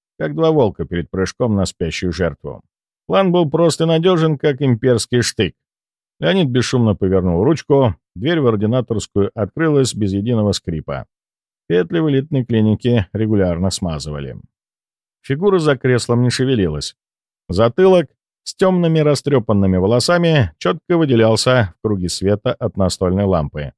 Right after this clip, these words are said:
Идеальная цель. Охранники переглянулись и коротко кивнули друг другу. Леонид,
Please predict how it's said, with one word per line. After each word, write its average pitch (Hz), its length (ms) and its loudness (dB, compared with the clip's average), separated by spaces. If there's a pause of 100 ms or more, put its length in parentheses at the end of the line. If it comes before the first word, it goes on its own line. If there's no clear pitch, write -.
(400)
Идеальная 87 600 0
цель. 76 340 -8 (340)
Охранники 175 580 -2
переглянулись 175 840 0
и 175 140 -2
коротко 160 480 0
кивнули 127 400 2
друг 117 260 0
другу. 76 400 -4 (640)
Леонид, 117 460 0